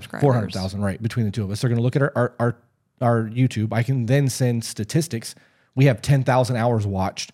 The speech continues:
Speaker 1: Mm-hmm.
Speaker 2: During those ten thousand hours, we've mentioned your books fifty times. Uh, we have a Patreon group where we've in-depth talked about your books.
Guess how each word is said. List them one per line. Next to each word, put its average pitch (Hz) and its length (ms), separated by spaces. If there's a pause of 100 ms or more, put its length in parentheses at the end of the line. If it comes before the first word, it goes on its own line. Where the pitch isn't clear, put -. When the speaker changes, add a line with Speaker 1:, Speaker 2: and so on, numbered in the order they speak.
Speaker 1:
Mm-hmm. 180 320 (220)
Speaker 2:
During 135 220
those 127 180
ten 127 160
thousand 120 300
hours, 113 260
we've 117 180
mentioned 117 360
your 117 80
books 113 300
fifty 113 280
times. 98 480 (480)
Uh, 110 160
we 127 100
have 120 100
a 104 40
Patreon 127 420
group 117 220
where 117 80
we've 113 220
in-depth 143 460
talked 110 240
about 98 240
your 101 60
books. 101 320